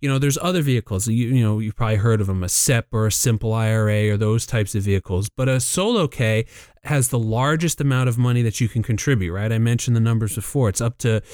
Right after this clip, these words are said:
twenty thousand and a half, uh, twenty thousand five hundred for, uh, uh, uh, under fifty, or up to twenty-seven thousand dollars. And if you have a spouse, they can also fill their solo K up for that amount. So you could be looking at saving a substantial amount of money as a small business,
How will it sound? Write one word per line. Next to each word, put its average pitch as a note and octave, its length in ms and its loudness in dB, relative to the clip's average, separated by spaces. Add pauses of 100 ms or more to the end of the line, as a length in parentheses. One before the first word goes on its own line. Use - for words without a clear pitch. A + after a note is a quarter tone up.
(220)
twenty D3+ 280 0
thousand C3 540 0
and A2+ 120 0
a A2 80 -2
half, A#2+ 360 0
uh, G#2+ 400 0
twenty C3+ 240 0
thousand C3 440 2
five A#2+ 240 -2
hundred B2 360 2
for, A2+ 320 0
uh, G2 220 -2 (420)
uh, - 60 -6
uh, E2+ 1080 0 (140)
under B2+ 240 0
fifty, C#3+ 460 -2
or B2+ 60 2
up B2+ 140 -2
to - 80 -12
twenty-seven E3 720 2
thousand A#2 400 0
dollars. A2 400 0
And C3 100 2
if C3+ 140 -2
you C#3+ 80 2
have C#3 140 0
a B2 40 0
spouse, F#3+ 520 0
they C#3+ 260 0
can G3+ 180 -2
also C3 360 0
fill C3+ 260 0
their C3 340 0
solo B2 380 0
K G#2+ 300 -2
up G#2+ 200 -4
for - 360 -4
that A2 200 2
amount. G2+ 360 -2
So - 100 -4
you F#3+ 160 2
could C#4+ 160 -2
be A#3 140 0
looking D3 280 0
at B2 160 -2
saving B2+ 380 0
a A2+ 60 2
substantial D3+ 640 -2
amount C3+ 280 2
of A2+ 100 -2
money C#3+ 360 0
as A2 100 0
a A2+ 80 0
small A#2+ 320 0
business, B2 640 0